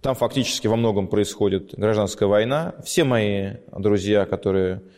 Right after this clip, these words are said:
находятся в Киеве или других городах, вот, и сидят под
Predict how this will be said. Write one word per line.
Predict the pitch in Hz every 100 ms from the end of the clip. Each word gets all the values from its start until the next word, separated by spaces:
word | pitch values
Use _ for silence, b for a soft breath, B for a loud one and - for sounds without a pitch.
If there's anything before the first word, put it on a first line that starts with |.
| B -
находятся | 101 - 95 95 - 95 92 - - 95
в | 90
Киеве | - 104 95
или | 92
других | 98 95 95
городах, | 98 110 107 - -
вот, | 98 -
и | 92
сидят | - 101 95 -
под | - 95